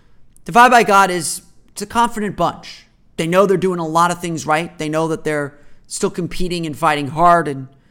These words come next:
they know that eventually it's gonna come. They have faith that, that, that they'll get back to their means, that they'll all shoot a whole lot better. And Saturday was a freak thing where everyone shot poorly. And yet,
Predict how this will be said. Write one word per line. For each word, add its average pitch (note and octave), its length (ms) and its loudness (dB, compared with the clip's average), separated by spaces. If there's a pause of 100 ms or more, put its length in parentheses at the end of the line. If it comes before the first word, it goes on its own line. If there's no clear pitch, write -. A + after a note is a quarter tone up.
(580)
they E3+ 100 -4
know F#3+ 200 2
that G#3 140 2
eventually F#3 380 -4
it's E3+ 120 -8
gonna D#3 160 -8
come. - 340 6
They C#3 80 -10
have C#3 80 -10
faith D3+ 340 -6
that, D3 200 -12
that, - 440 -12
that C3 280 -8
they'll D3+ 420 -2 (280)
get D3+ 180 -6
back C3 240 0
to - 80 -10
their D3+ 140 -4
means, C3+ 300 -8
that - 100 -20
they'll B2+ 120 -10
all C3+ 260 -4
shoot - 380 -10
a C3+ 60 -14
whole D3 240 -2
lot C3+ 240 0
better. C3 380 -8
And A#2 220 -10
Saturday D#3 420 0
was D3 160 -6
a B2+ 80 -8
freak E3+ 360 -10
thing D#3 380 -8 (340)
where - 220 -10
everyone F#3 400 2
shot - 300 -2
poorly. D#3 480 -10 (920)
And C#3+ 120 -10
yet, G3+ 300 -4